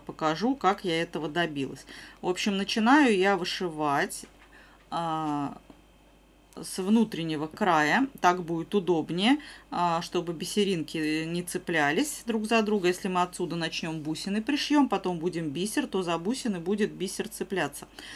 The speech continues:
А, а, маленький делаю узелочек. Когда я пришиваю в две нити, а, то, а, мне очень удобно нитку пропускать между двумя нитями. М, закреплять удобно.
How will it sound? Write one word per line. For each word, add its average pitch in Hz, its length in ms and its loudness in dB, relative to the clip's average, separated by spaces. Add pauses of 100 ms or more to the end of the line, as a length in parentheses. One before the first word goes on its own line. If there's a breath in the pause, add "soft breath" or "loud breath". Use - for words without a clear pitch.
(420 loud breath)
А, 160 480 0 (1300)
а, 151 220 -4
маленький 196 540 4
делаю 180 420 4
узелочек. 202 760 2 (260 loud breath)
Когда 226 360 8
я 214 240 8
пришиваю 190 680 4
в 156 120 -8
две 190 300 6
нити, 233 440 4 (300 loud breath)
а, 160 360 0 (140)
то, 254 440 8
а, 202 140 0
мне 208 220 4
очень 208 300 2
удобно 190 360 2
нитку 180 340 -4
пропускать 175 640 -4
между 165 360 -4
двумя 165 440 0
нитями. 170 500 -2 (540 loud breath)
М, 151 600 -6 (1900)
закреплять 180 680 0
удобно. 143 400 -4